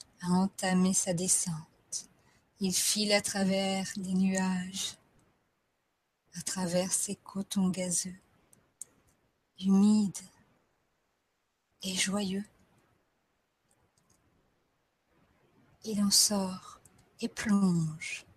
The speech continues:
plonge en direction d'un cratère endormi, verdoyant, plein de vie, et s'enfonce à travers,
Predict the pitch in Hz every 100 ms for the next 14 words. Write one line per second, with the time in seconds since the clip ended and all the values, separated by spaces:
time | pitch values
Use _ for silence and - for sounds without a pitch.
0 | _ _ _ - 233 220 214 202 202 190
1 | 190 202 - 208 196 185 - - 190 -
2 | 190 180 180 180 175 175 170 - _ _
3 | _ _ _ _ _ _ _ _ _ -
4 | - 196 208 190 196 202 190 190 185 _
5 | _ _ _ _ _ _ - - 196 190
6 | 185 185 185 - _ _ _ _ _ _
7 | _ _ _ _ _ _ _ - 208 -
8 | 208 196 - 185 165 - 175 165 - 170
9 | 165 156 156 -